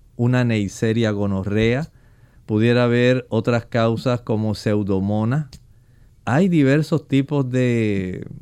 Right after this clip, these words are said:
bacterias que pueden estar facilitando esto, enterococos también.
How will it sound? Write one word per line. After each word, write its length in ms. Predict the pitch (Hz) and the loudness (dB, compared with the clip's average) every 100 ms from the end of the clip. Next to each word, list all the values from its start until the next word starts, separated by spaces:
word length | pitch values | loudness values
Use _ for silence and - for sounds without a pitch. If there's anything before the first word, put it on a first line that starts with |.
| - _ - - _ | -20 _ -20 -20 _
bacterias 760 | 107 110 92 - 120 120 127 139 | -2 -2 -2 -2 0 2 0 -2
que 140 | - 87 | -4 -6
pueden 300 | 92 104 110 | -4 -2 -2
estar 320 | 113 98 101 | -4 -4 -4
facilitando 840 | 107 92 95 98 90 95 98 98 | -4 -4 -4 -4 -4 -4 -2 0
esto, 460 | 127 160 - 98 - - _ - | 0 -2 -6 -12 -12 -18 _ -4
enterococos 1300 | 117 113 110 123 117 107 - - 120 120 151 143 - | 0 0 0 0 2 0 0 2 2 2 -4 -6 -6
también. 560 | 95 95 98 110 175 | -4 -2 -2 -2 -2